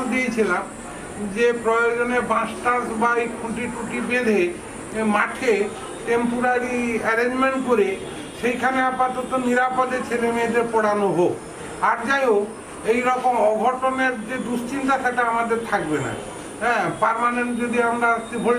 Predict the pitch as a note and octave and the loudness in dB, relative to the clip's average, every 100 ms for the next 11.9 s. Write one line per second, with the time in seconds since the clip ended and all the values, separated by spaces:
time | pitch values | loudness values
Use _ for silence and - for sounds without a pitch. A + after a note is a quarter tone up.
0 | A#3 G3 A#3+ A#3 A#3 A3+ F#3+ - - - | 0 0 2 4 4 4 0 -2 -10 -14
1 | - - G#3 A#3+ A#3 A#3 A3+ G#3+ F#3+ F3 | -14 -10 -4 -2 0 0 0 -2 -4 -8
2 | - - B3 B3 A3+ G#3+ A#3 A3+ A#3+ A#3+ | -10 -4 -4 2 0 2 -2 0 0 0
3 | A#3+ A#3 A#3 A3+ - A3+ B3 B3+ B3 B3 | 0 0 0 0 2 2 2 2 2 2
4 | A#3 G3 F3 - - - - A#3 A#3+ A#3+ | 0 0 -2 -6 -10 -8 -2 0 0 0
5 | A#3+ A#3 G#3 F#3+ G#3 A3 A3 A3 A3+ B3 | 0 -2 -4 -6 -4 -4 -4 -6 -4 -4
6 | A#3+ A#3+ A#3+ A#3 A3 - - G#3 A3 A3 | -4 -2 0 0 -4 -6 -6 -2 -2 2
7 | A3+ A#3+ A#3+ A#3+ A#3+ A#3+ A#3 A#3 A#3 A#3 | 0 2 2 2 2 0 2 2 0 0
8 | A3+ A3+ G#3 A3 A#3 A3 A#3 A#3 A#3+ A#3+ | 2 0 0 -2 0 0 0 -2 0 0
9 | G#3 - - - - - - A#3+ C4 C4+ | 0 -2 -6 -12 -12 -10 0 2 4 4
10 | B3 A3+ G3+ G3 F#3 G3 G3 - - G3 | 2 0 -2 -6 -6 -6 -6 -8 -8 -4
11 | G#3 G#3+ G#3+ C4 C4 C4 B3+ B3 | -2 -2 0 0 2 2 2 2